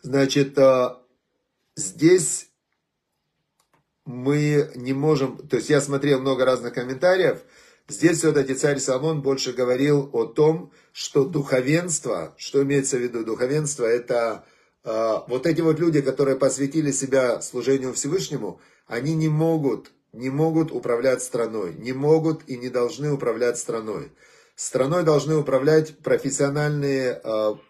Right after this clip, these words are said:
ру-, руководители, менеджеры, <clears throat> которые управленцы. Но когда человек, э, была в истории Израиля, была такая ситуация, когда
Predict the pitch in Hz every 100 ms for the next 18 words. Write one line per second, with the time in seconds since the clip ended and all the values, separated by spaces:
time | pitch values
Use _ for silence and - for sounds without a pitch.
0 | _ _ _ 156 135 139 _ 139 135 147
1 | 143 135 139 160 160 143 127 - _ _
2 | - 151 156 151 135 123 113 101 - -
3 | 160 - - 123 117 151 147 139 139 -
4 | _ _ _ _ - _ - _ _ -
5 | 135 143 139 147 135 107 90 85 - -
6 | _ 123 120 139 160 165 160 156 147 160
7 | 147 131 123 113 147 151 139 127 107 120
8 | - 143 135 123 143 160 147 117 120 127
9 | 127 - 120 113 120 143 147 - 117 -
10 | 110 104 127 127